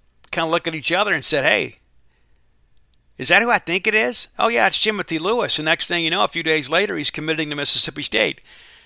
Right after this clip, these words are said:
Now, as soon as he committed, everybody involved, you know, 'cause a lot of Ole Miss people thought that he was gonna sign with them. And they said, "Oh, he'll flip, he'll flip, he'll flip." Guys, we had no drama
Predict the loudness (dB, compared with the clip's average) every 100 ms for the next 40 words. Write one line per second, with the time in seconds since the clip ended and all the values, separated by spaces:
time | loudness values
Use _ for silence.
0 | -20 _ _ _ 0 2 4 6 6 6
1 | 4 4 2 0 0 4 4 6 4 4
2 | 4 4 4 2 0 2 4 6 4 0
3 | -12 -12 -12 -10 -12 -8 -2 4 4 4
4 | 0 0 0 -2 -6 -2 0 0 -4 -8
5 | -6 -4 -4 -2 -4 -2 4 4 4 -2
6 | -6 -8 -16 _ _ _ -20 _ _ _
7 | _ _ _ _ _ _ _ _ -2 0
8 | 4 4 4 4 2 2 0 2 -2 -2
9 | -4 -6 -4 -6 -4 -6 -6 -8 -2 2
10 | 2 0 -6 -2 2 2 0 -10 -4 -2
11 | 0 2 0 -4 -14 _ -10 -4 0 2
12 | 0 -2 -10